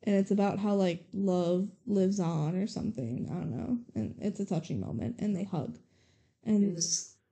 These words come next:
Speaker 2: nothing too special in terms of, like, it's just your typical movie,
Speaker 1: Yep.
Speaker 2: like, touching
Speaker 1: Third,
Speaker 2: moment scene.
Speaker 1: third grandpa, granddaughter touching moment. Maybe the fourth. <laughs> They, they have a lot of those.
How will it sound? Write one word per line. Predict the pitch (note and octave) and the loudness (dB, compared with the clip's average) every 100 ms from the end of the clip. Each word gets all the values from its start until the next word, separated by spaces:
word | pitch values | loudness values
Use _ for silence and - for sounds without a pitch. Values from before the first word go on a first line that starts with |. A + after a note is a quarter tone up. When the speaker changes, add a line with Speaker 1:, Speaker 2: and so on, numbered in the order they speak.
| _ | _
Speaker 2:
nothing | D3 E3+ F#3+ F3+ E3+ | 12 12 12 12 8
too | E3+ C#3+ | 8 6
special | C3 B2 B2+ | 6 6 6
in | A#2+ | 4
terms | A#2+ A2+ A2+ | 6 4 6
of, | G#2 | 6
like, | A2 G#2 G2+ - | 8 8 8 6
it's | C3 - | 2 4
just | D3+ - | 4 4
your | C3 - - _ - | 4 2 -8 _ 10
typical | E3+ E3 C#3+ C3+ B2+ B2 | 12 12 8 6 8 8
movie, | A2+ A#2+ A#2 A#2 A2+ G#2+ G2 - _ _ | 8 10 8 8 8 8 6 2 _ _
Speaker 1:
Yep. | B3+ A3+ | 4 4
Speaker 2:
like, | G#2+ A2 G2+ F#2+ - _ - | 6 8 8 6 -2 _ 0
touching | B2 A2+ B2 | 2 6 8
Speaker 1:
Third, | G#2+ G#2+ | 12 12
Speaker 2:
moment | G2 G2 G2 - | 12 10 8 4
scene. | - | 2
Speaker 1:
third | D4+ D#4 B3+ | 4 4 4
grandpa, | B3 A#3+ A#3 A#3 A#3+ A3+ A3 A3 A3 G3+ - - _ - | 8 10 10 10 8 8 6 6 4 0 -4 -12 _ 0
granddaughter | G#3+ G#3 G#3+ G3+ G3+ G3 G3 | 2 4 4 4 4 4 2
touching | G#3 A#3+ G#3 A3 | 2 0 2 2
moment. | F3+ F#3 | 4 6
Maybe | G#3+ A3+ | 8 8
the | G#3 | 6
fourth. | - - - - | 2 0 -4 0
<laughs> | A#3+ - A3+ A#3+ - - - C#4+ - | 0 2 2 2 -2 -12 -8 -6 8
They, | A#3 B3 | 10 10
they | A#3+ | 8
have | C#4+ | 6
a | B3+ | 6
lot | G3+ D#3 | 4 2
of | - | -2
those. | - - - | -4 -6 -8